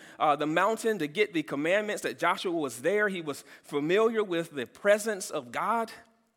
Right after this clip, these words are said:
This is Joshua. It says that Joshua was, was whenever Moses would be in the tent and be face-to-face meeting with God, Joshua would be this,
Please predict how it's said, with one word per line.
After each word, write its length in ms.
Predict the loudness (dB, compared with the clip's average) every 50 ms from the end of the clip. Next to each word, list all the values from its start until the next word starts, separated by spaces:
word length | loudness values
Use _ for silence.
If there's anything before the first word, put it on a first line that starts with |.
| _ _ _ _ _ _ _ _ _ -14
This 160 | -12 -10 -10
is 100 | -10 -8
Joshua. 540 | -6 -4 -4 -4 -4 -4 -4 -4 -4 -4 -6
It 60 | -8 -12 _ _ _ _ _ _ _ _ _ _ -2
says 160 | 0 0 0
that 120 | 0 2
Joshua 360 | 2 2 2 2 0 -4 -4
was, 300 | -2 -2 -2 -2 -4 -8 -18 -20 -20 -20 -16 _
was 200 | -4 -4 -4 -2
whenever 420 | -2 2 4 4 4 4 4 2 2
Moses 500 | 6 6 6 6 4 2 0 0 -2 0
would 320 | 0 0 0 -2 -2 -6
be 220 | -4 -2 0 0 0
in 120 | 0 0
the 80 | -2 -4
tent 500 | -4 -2 -2 -2 -2 -2 -4 -10 -14 -14 -18 _ _ _ _ _ _ _ _
and 140 | -8 -6 -4
be 120 | -4 -6
face-to-face 840 | -6 -4 0 2 2 2 2 -2 -8 -6 -2 0 2 2 0 -2 -4 -6
meeting 400 | -4 -2 0 0 0 0 -2 -2
with 160 | -4 -4 -2
God, 320 | -2 -2 0 -2 -2 -2
Joshua 440 | 0 0 0 0 0 -2 -2 -2 -2
would 240 | -2 -2 -4 -6 -6
be 320 | -6 -6 -6 -6 -8 -8 -12 -20 -20 -20 _
this, 420 | -2 0 0 0 0 -2 -8 -10